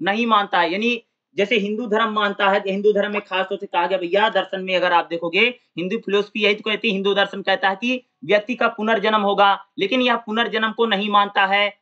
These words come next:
पाप पुण्य को नहीं मानता है, स्वर्ग नरक को नहीं मानता। क्या इसका स्वर्ग और नरक में किसी प्रकार का कोई विश्वास नहीं है? क्या है? यह स्वर्ग और नरक को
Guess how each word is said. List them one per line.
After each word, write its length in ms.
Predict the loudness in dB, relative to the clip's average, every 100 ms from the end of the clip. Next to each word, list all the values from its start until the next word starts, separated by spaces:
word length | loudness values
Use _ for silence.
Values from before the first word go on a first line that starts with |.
| _ 4
पाप 240 | 4 2
पुण्य 280 | -6 0 0
को 140 | 0
नहीं 240 | 0 0 2
मानता 360 | 0 2 0 0
है, 200 | 0 -2 _ _
स्वर्ग 340 | 2 2 4
नरक 300 | 2 2 0
को 100 | -2 0
नहीं 220 | 0 2
मानता। 300 | 0 2 0
क्या 280 | 2 0 0 -8 -16
इसका 240 | -8 0 0
स्वर्ग 340 | 2 2 4
और 240 | 2 0 2
नरक 260 | 0 0 -4
में 120 | -10
किसी 280 | -8 -8 -6
प्रकार 360 | -6 0 0 0
का 120 | -4
कोई 280 | -2 -4 -4
विश्वास 480 | -8 0 4 4 0
नहीं 180 | -8 -6
है? 80 | -4
क्या 180 | 0 2
है? 240 | 2 0 -4 _ -2
यह 180 | -2 -2
स्वर्ग 340 | 2 2 4
और 220 | 0 0
नरक 260 | 0 0 0
को 380 | 4 6 6